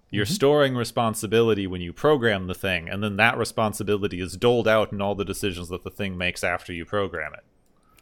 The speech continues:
Speaker 2: Which I guess, uh, if you sort of, you know, you know, take that view, you can step it back to the non-autonomous system still, that, you know, everyone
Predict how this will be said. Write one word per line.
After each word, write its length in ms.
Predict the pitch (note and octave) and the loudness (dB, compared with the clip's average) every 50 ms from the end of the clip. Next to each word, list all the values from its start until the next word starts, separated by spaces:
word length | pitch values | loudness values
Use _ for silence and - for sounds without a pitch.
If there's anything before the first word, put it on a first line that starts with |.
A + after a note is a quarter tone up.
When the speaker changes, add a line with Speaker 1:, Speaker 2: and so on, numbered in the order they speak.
| _ _ _ _ _ _ - | _ _ _ _ _ _ -12
Speaker 2:
Which 200 | E4 A#3+ - G3+ | -10 -8 -6 -2
I 60 | G3 | 0
guess, 340 | F#3+ G3 F#3 - - - F3+ | 2 2 2 0 -4 0 0
uh, 280 | D#3 C#3 C3 B2+ C3+ F3+ | 2 2 2 0 0 -2
if 220 | - - - - D3+ | -4 -6 -8 -6 -4
you 220 | C#3+ C#3 B2+ B2 | -2 -2 -2 -2
sort 240 | A#2 - E3 D3+ C3 | 0 2 2 2 2
of, 120 | A#2+ B2+ | 0 -4
you 120 | D#3+ D3+ C3 | -4 -4 -2
know, 100 | A#2+ A2+ A#2 | -2 -2 -4
you 120 | B2 - | -4 -6
know, 120 | C3 A#2 | -6 -6
take 240 | A2+ - D3 D3 - | 0 2 2 4 6
that 240 | D3 D3+ E3 D3 - | 4 4 4 2 -2
view, 380 | - C3+ B2+ A#2+ A#2 A2 G2+ - - - _ _ _ - | -6 -2 0 0 0 -2 -4 -6 -14 -20 _ _ _ -6
you 100 | - C#3+ | -6 -4
can 240 | - - C#3+ C3+ C3 | -2 0 0 0 0
step 280 | - - - E3+ D3 - | -2 6 6 6 8 8
it 120 | C#3+ - | 4 4
back 320 | D3 C#3+ C3 A#2+ - - - | 6 4 4 2 0 -6 -6
to 220 | - C#3 C3+ C3 | -2 0 0 0
the 440 | B2 A2+ B2+ B2+ A#2+ A#2+ B2 B2 A#2+ - | 0 0 -2 -2 -2 0 -2 -2 -4 -6
non-autonomous 800 | - C#3 C3+ E3 A#3 A3 D3 B2+ - C#3 C3+ B2 B2 A#2+ A#2 A2 | -6 0 2 4 4 6 4 2 2 2 2 2 2 0 -4 -4
system 400 | - - B2 - - - B2 A2+ | -2 -4 -4 -4 -4 -4 -4 -4
still, 500 | G#2+ - - - C3 A#2 A2+ A2+ A2 - - _ _ _ - _ - | -4 -6 -2 2 2 2 2 2 -2 -6 -8 _ _ _ -20 _ -2
that, 320 | - B2+ A#2 - - - B2+ | -2 -2 -2 -2 -6 -8 -4
you 80 | B2+ B2+ | -2 0
know, 220 | A#2 A2+ A2+ - | 0 0 0 0
everyone 580 | - C#3+ C3 D3 C#3+ C#3 C3+ C3 C3 B2+ B2 | -2 -2 0 2 4 4 4 4 2 0 -4